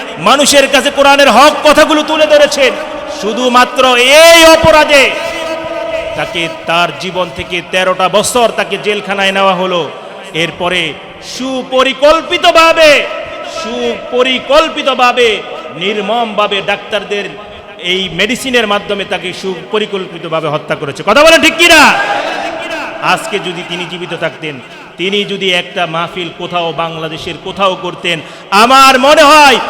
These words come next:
শুধু বাংলাদেশ না, পৃথিবীর ইতিহাসে এত বড় মাহফিল হতো না। কথা বলেন ঠিক কি না? সম্মানিত উপস্থিতি,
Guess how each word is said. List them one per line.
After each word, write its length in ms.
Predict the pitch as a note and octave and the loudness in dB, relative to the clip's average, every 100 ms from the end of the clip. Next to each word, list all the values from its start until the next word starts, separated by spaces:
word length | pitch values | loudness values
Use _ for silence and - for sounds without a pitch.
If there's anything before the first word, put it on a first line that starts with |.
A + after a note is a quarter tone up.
| - B3 | -6 -6
শুধু 200 | C#4 C4+ | -4 2
বাংলাদেশ 580 | D4 D#4+ D#4+ D#4+ D4+ | 4 4 4 4 4
না, 140 | D#4+ D#4 | 4 2
পৃথিবীর 560 | D4+ F#4 F#4+ F#4+ F4+ | 4 2 4 4 4
ইতিহাসে 560 | F4 D#4+ E4 D#4 D#4 C#4 - - | 4 4 2 4 4 4 2 -2
এত 220 | D4 F4 | 0 2
বড় 260 | F4 E4+ D#4+ | 4 6 6
মাহফিল 320 | D4+ C#4+ C4 | 6 4 4
হতো 180 | B3 A#3+ | 2 2
না। 60 | A3+ | 2
কথা 140 | C4+ D4 | 4 6
বলেন 160 | D#4+ | 6
ঠিক 120 | D#4+ E4 | 4 0
কি 100 | D4+ | 0
না? 140 | C4 F#3 - D4+ - A#3+ E4+ E4 A3+ - - - - - E4 D#4 E4 D#4+ - - - - - - - - - - | 2 0 -2 -4 -2 0 0 0 -4 -6 -10 -12 -14 -14 -14 -14 -14 -16 -16 -18 -18 -20 -20 -20 -20 -20 -20 -18
সম্মানিত 460 | - C#3+ E3 E3 E3+ | -6 -2 0 0 -2
উপস্থিতি, 600 | F3 G3+ - F#3+ F#3 C#3 | -2 -2 -2 -4 -4 -6